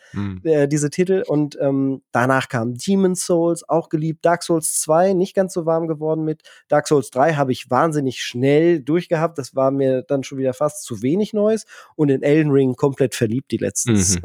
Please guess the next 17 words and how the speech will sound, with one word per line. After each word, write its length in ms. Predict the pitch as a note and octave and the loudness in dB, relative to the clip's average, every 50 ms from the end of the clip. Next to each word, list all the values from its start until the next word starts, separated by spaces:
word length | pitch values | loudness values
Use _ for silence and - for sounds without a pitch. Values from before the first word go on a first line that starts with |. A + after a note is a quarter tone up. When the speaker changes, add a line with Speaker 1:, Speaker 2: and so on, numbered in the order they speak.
| - A2 | -4 -4
Speaker 2:
äh, 60 | G2+ | -4
zwei 220 | - - - A2 A#2+ | -2 0 2 2 2
Jahre. 400 | B2+ A2 F2+ E2+ F2+ G2 G2 - _ _ _ | 2 2 0 -2 -4 -10 -12 -16 _ _ _
Das 100 | B2+ A#2+ | -20 -20
ist 60 | B2 | -20
ja 80 | A2 G#2+ | -18 -18
fast 260 | - - A#2 A2+ - | -18 -18 -16 -14 -12
schon, 200 | - - A2 G#2+ | -12 -12 -12 -10
ja. 160 | A2+ A#2 - - _ _ _ _ _ - | -10 -10 -10 -12 _ _ _ _ _ -4
Speaker 1:
Ja. 180 | G2 F#2+ F#2 F#2 - _ _ _ _ _ _ _ _ - | -4 -2 -4 -4 -8 _ _ _ _ _ _ _ _ -2
Ja, 140 | F#2+ G2+ | 0 0
das 160 | G2 F#2+ - - | 0 -2 -2 -4
war 80 | - | -4
auch 160 | A#2 G#2 - | -4 -4 -6
wirklich 280 | - G#2+ - - - - | -8 -8 -6 -8 -6 -4
bahnbrechend. 580 | - F#2+ F2+ G2+ - - - - - B2 - - - - - - - - - - - - - - - - - - | -4 -4 -4 -4 -6 -8 -8 -6 -6 -8 -10 -10 -14 -12 -10 -10 -8 -8 -8 -8 -8 -8 -10 -12 -14 -16 -4 0
Äh, 300 | - C3+ B2+ B2 A#2+ - | 2 2 2 2 0 -4